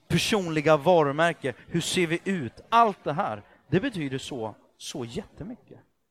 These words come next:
Men Jesus säger, så är det inte hos er.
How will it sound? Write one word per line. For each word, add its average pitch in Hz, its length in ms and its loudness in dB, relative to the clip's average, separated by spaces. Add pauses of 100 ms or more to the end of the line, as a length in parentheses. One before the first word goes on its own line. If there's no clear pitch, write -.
(360)
Men 160 120 -2
Jesus 160 240 -4
säger, 120 360 -6 (180)
så - 320 -4
är 131 220 0
det 127 200 -6 (220)
inte 107 580 -10 (320)
hos - 280 -10
er. 156 260 -12